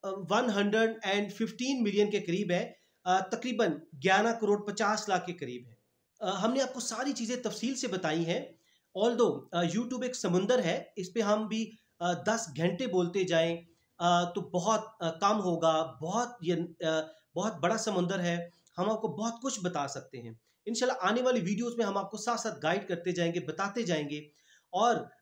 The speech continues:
हमारी कोशिश होती है कि हर minute में जो हमारा subscriber हमारे साथ spend करता है, हम हर मिनट में उनको कोई ना कोई नई चीज़ सिखाएं, कोई ना कोई नई चीज़ उनको दें,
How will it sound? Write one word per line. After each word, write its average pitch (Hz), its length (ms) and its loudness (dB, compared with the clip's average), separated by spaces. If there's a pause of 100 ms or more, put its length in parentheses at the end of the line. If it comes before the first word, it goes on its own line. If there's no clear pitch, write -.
हमारी 185 280 2
कोशिश 233 440 -4
होती 214 200 -2
है 208 60 -2
कि 214 100 -4
हर 202 280 0
minute 180 400 4
में 117 160 -12 (300)
जो 160 80 -6
हमारा 165 260 0
subscriber 180 520 -2
हमारे 170 260 2
साथ 208 140 -4
spend 233 340 -2
करता 160 280 -4
है, 160 260 -6 (300)
हम 202 140 0
हर 220 220 0
मिनट 196 380 4
में 175 80 0
उनको 175 320 -2
कोई 220 260 -2
ना 240 80 4
कोई 233 200 -2
नई 175 260 4
चीज़ 190 280 -4
सिखाएं, 127 320 -8 (400)
कोई 233 120 -2
ना 254 80 4
कोई 233 240 0
नई 190 240 2
चीज़ 202 300 -2
उनको 170 220 -2
दें, 123 200 -8